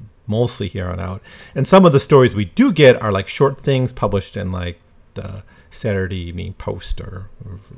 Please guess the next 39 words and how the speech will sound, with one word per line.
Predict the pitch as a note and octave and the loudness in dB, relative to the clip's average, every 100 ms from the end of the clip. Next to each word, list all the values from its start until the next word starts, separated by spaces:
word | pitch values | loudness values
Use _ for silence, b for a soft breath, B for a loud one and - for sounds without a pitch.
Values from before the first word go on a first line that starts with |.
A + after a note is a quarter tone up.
| G2+ | -14
or | F2+ F#2 | -12 -8
journals | A#2 G2 F2+ | -4 -4 -4
like | F2 - | -8 -8
that. | F2+ | -2
More | A#2+ F3 F3+ D3 B B | 4 8 8 6 B B
mainstream, | A2 G#2+ G#2+ G#2 G2+ G2 - - F#2+ F2 F#2 E2+ - b b b b b b | -2 -2 0 -2 -2 -4 -8 -12 -10 -8 -8 -10 -14 b b b b b b
uh, | G#2 G2 F#2 F#2 F#2 | -14 -12 -10 -12 -12
journals, | - A2+ G2+ G#2 - | -8 -8 -8 -12 -8
not | A2 G#2+ | -6 -6
the | - | -6
pulpies | A2 G2 G2 - - - - | -6 -6 -8 -14 -18 -18 -16
ones | - G2 - | -14 -14 -14
anymore. | F#2+ - - | -14 -14 -16
So | - G2+ F#2+ - | -16 -14 -14 -12
he, | A#2+ G2+ | -12 -12
he | - | -6
does, | G#2+ C3 G2+ - - - - - | 0 0 0 -8 -14 -16 -18 -6
there's | B2+ C3+ | -2 0
a | C#3 | 0
few, | E3 D3+ | 0 4
I | C3+ | 4
think, | C#3 | 2
pulp | - C#3 | 0 0
publications, | C#3 B2+ C3 B2 A#2+ B2+ A#2 | 0 -2 -2 -4 -4 -6 -8
but | - F#2+ - | -8 -10 -6
more | G#2 F#2 | -4 -4
or | |
less | F#2 F#2+ | -4 -6
he's | - | -8
publishing | F#2 F#2 F#2 | -8 -8 -10
books | F2 F2+ - - | -8 -8 -8 -10
and, | F2+ F2+ - | -10 -10 -10
and | G2+ | -6
in | A2+ B2+ | -4 0
more | B2+ | 2
prestigious, | - G#2+ - G2+ F2+ F#2+ F#2 - | 0 -2 -6 -4 -6 -6 -8 -6
more | G2+ | -6
well-known | F2+ F#2 F2 F#2 F#2 | -4 -6 -8 -10 -12
magazines. | G2 - F#2+ A2 A2 | -16 -18 -18 -18 -20